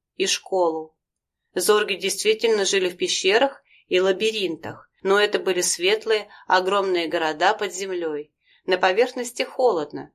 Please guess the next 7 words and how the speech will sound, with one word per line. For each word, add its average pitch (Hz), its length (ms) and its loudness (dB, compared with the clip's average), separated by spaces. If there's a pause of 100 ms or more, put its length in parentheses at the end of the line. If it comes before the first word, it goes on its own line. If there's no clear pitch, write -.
а 180 140 2
под 180 200 -8
землей 170 360 -4
зорги 220 540 -2 (180)
создали 247 520 2
свою 170 400 -4
цивилизацию. 170 1040 -10